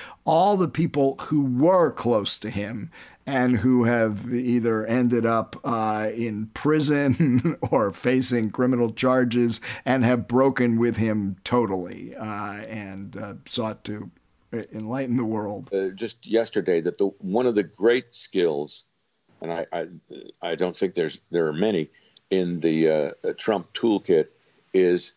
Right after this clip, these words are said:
Speaker 2: inoculation. He has spent so much time talking about the deep state that any member of his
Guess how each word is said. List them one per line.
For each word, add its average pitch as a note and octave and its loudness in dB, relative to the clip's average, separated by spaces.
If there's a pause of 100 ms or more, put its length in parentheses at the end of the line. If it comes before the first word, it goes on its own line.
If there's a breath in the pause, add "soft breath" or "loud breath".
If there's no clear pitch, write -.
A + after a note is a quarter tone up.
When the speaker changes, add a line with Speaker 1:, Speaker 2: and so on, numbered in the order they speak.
Speaker 2:
inoculation. G2 0 (300)
He B2 -2
has G#2+ 0
spent G2+ -2
so B2+ -4
much A2+ -4
time F#2 -2
talking F2 -6
about D#2 -2
the E2 -12
deep F2 -4
state D2 0 (680 soft breath)
that E2+ 2
any A2 2 (600)
member F#2+ 4
of E2+ 0
his D#2+ -2